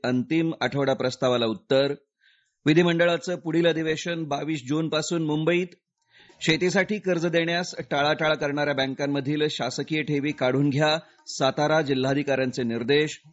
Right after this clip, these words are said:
देशभरात दोन लाख ग्राहकांचं एलपीजीवरून पीएनजीकडे स्थलांतर. आणि गडचिरोली जिल्ह्यात आजवर पन्नास शरणागत नक्षल्यांवर नसबंदी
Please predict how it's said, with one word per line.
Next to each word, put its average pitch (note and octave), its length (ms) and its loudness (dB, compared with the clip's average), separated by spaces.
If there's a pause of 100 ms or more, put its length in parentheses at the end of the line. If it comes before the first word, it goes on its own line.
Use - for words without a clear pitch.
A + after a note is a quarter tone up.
(480)
देशभरात D3+ 500 2 (100)
दोन C#3 240 0
लाख C#3 320 0
ग्राहकांचं D#3 800 0 (340)
एलपीजीवरून F3 840 2 (200)
पीएनजीकडे F3 760 0
स्थलांतर. E3 680 2 (480)
आणि C#3 340 0 (420)
गडचिरोली D3+ 500 2
जिल्ह्यात C#3 500 -2
आजवर C#3 420 2 (340)
पन्नास C3+ 520 0
शरणागत C3+ 560 -2
नक्षल्यांवर C3+ 680 -2 (280)
नसबंदी C3 640 0